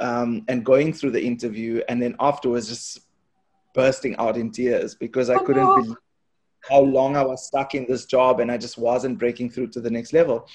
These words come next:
Speaker 1: But looking back, I realized the importance of having done the time. And I'm so glad I spent those five years as a, as a team leader or supervisor,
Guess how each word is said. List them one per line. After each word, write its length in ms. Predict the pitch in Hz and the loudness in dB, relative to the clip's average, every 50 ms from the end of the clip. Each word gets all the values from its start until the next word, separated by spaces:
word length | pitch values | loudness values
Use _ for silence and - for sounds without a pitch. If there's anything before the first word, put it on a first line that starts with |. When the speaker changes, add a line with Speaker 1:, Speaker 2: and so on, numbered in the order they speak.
| - - - _ _ | -20 -20 -20 _ _
Speaker 1:
But 160 | 147 160 156 160 | 0 2 2 2
looking 340 | 185 220 220 269 277 220 143 | 2 2 2 0 -2 -2 -2
back, 540 | - - 131 156 165 127 - - - - _ _ _ _ _ _ _ _ - | -2 -2 -2 -2 -2 -6 -10 -12 -18 -20 _ _ _ _ _ _ _ _ 0
I 100 | 151 165 | 2 2
realized 680 | 147 131 139 147 170 185 175 147 131 131 139 135 - | 2 2 0 0 2 2 2 2 2 0 0 -2 -2
the 80 | 139 127 | -2 -4
importance 580 | 123 120 - 135 139 139 139 - 139 131 - | -2 0 2 4 4 4 4 0 -6 -10 -8
of 220 | - - 123 110 113 | -4 -2 -2 -2 -2
having 400 | 110 113 120 120 131 127 120 98 | -4 -4 -2 -2 -2 -2 -4 -4
done 260 | 113 110 113 117 117 | -4 -6 -6 -6 -6
the 100 | 110 113 | -6 -8
time. 540 | 113 - - 131 127 - - - - - - _ _ _ _ _ _ _ _ _ _ - | -8 -8 -6 -6 -6 -6 -8 -12 -14 -16 -18 _ _ _ _ _ _ _ _ _ _ -2
And 80 | 160 | -2
I'm 80 | 165 165 | -2 0
so 240 | - - 190 214 202 | 2 4 4 4 4
glad 400 | - 131 139 147 160 185 196 196 | 2 0 -2 0 0 2 2 2
I 80 | 185 | 2
spent 320 | 180 - - 143 139 127 113 | 0 2 2 2 2 4 4
those 180 | 127 123 120 | 2 2 2
five 320 | - - 113 113 113 110 110 | 2 -2 0 0 0 0 -2
years 260 | 107 110 110 110 - | -2 -2 -2 -4 -4
as 180 | - - 107 | -6 -6 -4
a, 120 | 113 107 - - | -4 -4 -4 -4
as 120 | 117 104 | -6 -6
a 60 | 110 110 | -6 -8
team 240 | - - 120 117 | -8 -6 -6 -4
leader 260 | 110 110 110 113 113 - | -4 -2 -2 -2 -2 -2
or 160 | - - 113 | -2 -6 -8
supervisor, 720 | - - 110 - 117 110 104 101 107 104 101 110 120 - | -10 -10 -10 -10 -8 -8 -6 -6 -6 -6 -6 -8 -10 -10